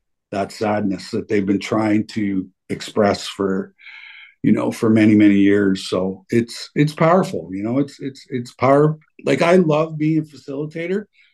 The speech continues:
of healing because I've seen some incredible things. I've seen some incredible moments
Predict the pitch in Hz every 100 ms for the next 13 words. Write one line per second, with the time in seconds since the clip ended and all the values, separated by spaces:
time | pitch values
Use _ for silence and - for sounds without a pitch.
0 | _ 120 123 - 139 160 202 185 139 135
1 | 117 - 123 139 139 - 139 139 135 127
2 | 139 120 117 117 - _ _ _ _ -
3 | 123 127 123 107 110 - 98 - - -
4 | - _ _ - 123 123 135 131 127 123
5 | 107 - 120 123 123 120 117 - _ _
6 | _ - 107 120 123 131 127 131 -